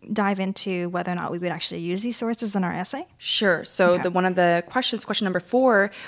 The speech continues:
Speaker 2: we look at, um, let's assess the rhetorical strategies that th-, these sources use to determine their overall reliability. Um, and then we, we also encourage our students to provide evidence from the source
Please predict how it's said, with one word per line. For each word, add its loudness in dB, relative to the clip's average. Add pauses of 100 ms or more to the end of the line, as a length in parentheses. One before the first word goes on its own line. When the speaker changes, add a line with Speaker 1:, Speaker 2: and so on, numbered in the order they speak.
(100)
Speaker 2:
we 2
look 2
at, -4
um, -8
let's 2
assess -2 (300)
the -2
rhetorical 0
strategies -2
that 0
th-, -18 (180)
these -4
sources -4
use -2
to -8
determine -4
their -2
overall 0
reliability. -6 (420)
Um, -6
and -2
then -2
we, -6 (200)
we -2
also -2
encourage -6
our -4
students -8
to -16
provide -6
evidence 0
from -10
the -8
source -6